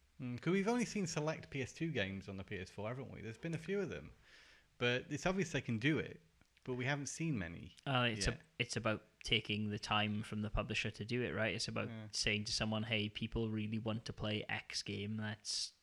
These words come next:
Speaker 2: do it."
Speaker 1: Jack X. <laughs>
Speaker 2: Yes, Jack X.
Speaker 1: <laughs> Which I've been playing that a little. <laughs>
Speaker 2: But I mean, also,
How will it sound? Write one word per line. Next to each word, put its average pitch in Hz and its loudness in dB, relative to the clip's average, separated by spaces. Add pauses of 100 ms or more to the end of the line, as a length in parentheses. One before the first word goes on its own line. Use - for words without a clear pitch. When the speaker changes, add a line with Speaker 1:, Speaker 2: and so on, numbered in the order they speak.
(200)
Speaker 2:
do 101 0
it." 98 -2
Speaker 1:
Jack 131 0
X. 143 -8 (260)
<laughs> 143 0
Speaker 2:
Yes, 104 10 (180)
Jack 120 2
X. 110 0
Speaker 1:
<laughs> 151 -2
Which 147 4
I've 185 10
been 156 2
playing 104 4
that 113 -2
a 117 -4
little. 156 6
<laughs> - -8 (680)
Speaker 2:
But 175 10
I 185 12
mean, 180 8
also, 131 8